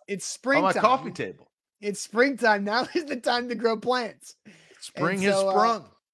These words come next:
Speaker 1: yeah, there you go. There's your Bob Ross Chia Pet. I thought that was perfect.
Speaker 2: There's
Speaker 1: <laughs>
Speaker 2: nothing wrong with having a tree as a friend.
Speaker 1: Yep.
Speaker 2: Have you seen
Speaker 1: Uh,
Speaker 2: the, there's a documentary on Bob Ross. It's pretty good.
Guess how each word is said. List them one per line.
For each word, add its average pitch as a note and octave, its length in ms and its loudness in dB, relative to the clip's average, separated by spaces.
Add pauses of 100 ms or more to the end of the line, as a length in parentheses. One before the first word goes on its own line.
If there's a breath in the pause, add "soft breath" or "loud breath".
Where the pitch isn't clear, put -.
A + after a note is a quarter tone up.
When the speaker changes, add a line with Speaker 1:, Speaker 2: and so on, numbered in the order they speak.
(320)
Speaker 1:
yeah, A3 380 2
there F#3+ 180 -4
you G3+ 60 -2
go. G3 180 2
There's G3+ 240 0
your G#3+ 140 2
Bob F3+ 460 -2
Ross G3+ 340 0
Chia F3 260 -8
Pet. B2 280 -16
I F#3 120 -4
thought G3+ 260 2
that F#3+ 140 -2
was F3+ 100 -6
perfect. F3 480 -6 (840)
Speaker 2:
There's D3 240 -2
Speaker 1:
<laughs> - 40 -2
Speaker 2:
nothing F#3 360 2
wrong F#3 420 2
with D3 140 -2
having D3+ 320 0
a C3+ 80 -2
tree E3+ 360 0
as F3+ 140 0
a F3+ 60 -8
friend. C3 500 -8 (400)
Speaker 1:
Yep. G#3 360 2 (800 loud breath)
Speaker 2:
Have F#3 140 6
you B3 140 6
seen B3 320 4
Speaker 1:
Uh, A#3 60 2
Speaker 2:
the, F#3 320 2 (320 soft breath)
there's G#3+ 220 6
a D#3+ 100 6
documentary C#3+ 920 4
on A2+ 360 0
Bob A#2+ 280 4
Ross. G#2+ 320 0
It's G2+ 100 -16
pretty G#2 220 -10
good. E2+ 280 -16